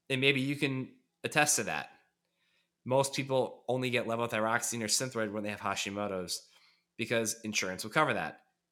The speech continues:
Bioidentical thyroid hormone, like Synthroid, um, excuse me, M P thyroid, Armour, desiccated, is not covered by insurance, which is why most people don't get that. Yet they, a lot of times they need it.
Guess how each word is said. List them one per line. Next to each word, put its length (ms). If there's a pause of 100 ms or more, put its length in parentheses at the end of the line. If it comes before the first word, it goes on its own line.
(140)
Bioidentical 760 (760)
thyroid 240
hormone, 400 (640)
like 360 (100)
Synthroid, 640 (260)
um, 60
excuse 240
me, 260
M 120
P 120
thyroid, 560
Armour, 480 (300)
desiccated, 680 (680)
is 240
not 220
covered 240
by 120
insurance, 640 (540)
which 120
is 140
why 300 (360)
most 340
people 140
don't 200
get 180
that. 260
Yet 300
they, 380 (140)
a 40
lot 100
of 60
times 200
they 60
need 200
it. 180